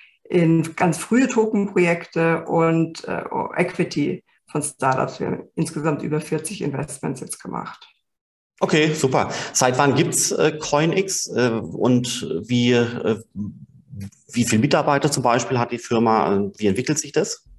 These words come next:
Speaker 1: Mhm. Also die CoinX gibt's seit zweitausendsiebzehn. Und das war der Höhepunkt <laughs> eben des damaligen Bullenmarktes. Und, äh, damals haben wir eben vorwiegend eben in,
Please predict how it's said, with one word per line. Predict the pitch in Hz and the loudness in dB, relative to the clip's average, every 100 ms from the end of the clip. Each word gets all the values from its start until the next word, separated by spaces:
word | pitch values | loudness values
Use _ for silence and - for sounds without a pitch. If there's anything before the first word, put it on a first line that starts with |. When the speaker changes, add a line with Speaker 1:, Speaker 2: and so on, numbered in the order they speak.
| _ - | _ 0
Speaker 1:
Mhm. | 220 349 - - - - - - - - | 2 2 -2 -16 -20 -18 -16 -16 -8 2
Also | 180 | 4
die | 180 | 4
CoinX | - - 254 254 - | 2 0 2 2 0
gibt's | - - | -6 0
seit | 214 - | 0 2
zweitausendsiebzehn. | 214 196 202 190 180 262 - - 175 190 285 - - - - - - | -4 -2 0 2 4 2 -2 -4 2 2 2 -4 -20 -20 -20 -20 -4
Und | 170 165 | -2 0
das | - | 2
war | 180 | 2
der | 180 180 | 4 4
Höhepunkt | 190 233 233 240 202 208 208 - - | 4 4 2 0 2 2 2 -4 -2
<laughs> | |
eben | 196 196 | 2 2
des | 196 - | 0 -2
damaligen | 160 175 180 165 170 175 | -2 0 0 0 0 0
Bullenmarktes. | 202 208 175 156 160 - - 180 247 - - - - - - - - _ - | 2 2 2 0 -2 -4 -2 -2 -2 -10 -20 -20 -20 -20 -20 -20 -20 _ -8
Und, | - 170 175 175 170 | 0 4 4 4 2
äh, | 180 180 | 2 2
damals | 208 202 202 202 - - | 2 4 4 4 0 -6
haben | 180 185 | 0 2
wir | 190 | 2
eben | 185 180 165 170 170 | 2 0 0 -6 -6
vorwiegend | - 185 180 180 180 | 0 2 4 2 0
eben | 165 160 151 160 151 | 0 -4 -4 -8 -6
in, | 160 156 156 - | -4 -2 -4 -8